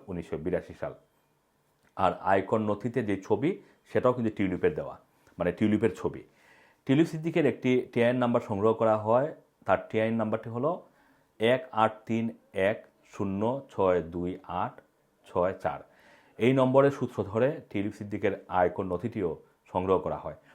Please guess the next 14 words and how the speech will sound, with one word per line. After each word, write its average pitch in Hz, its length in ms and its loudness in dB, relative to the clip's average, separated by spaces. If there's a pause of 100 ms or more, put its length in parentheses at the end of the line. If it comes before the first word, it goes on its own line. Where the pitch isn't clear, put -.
(420)
এসব 131 360 2
নথি 143 200 0
বিশ্লেষণ 127 420 -4
করে 120 180 0
দেখা 104 220 0
যায়, 131 120 2
দুই 113 120 0
হাজার 101 300 2
ছয় 98 220 0
সালের 101 320 -2 (120)
ত্রিশ 104 200 -4 (100)
জুন 95 200 -2
আয়ের 90 340 -2
বিবরণীতে 92 760 -4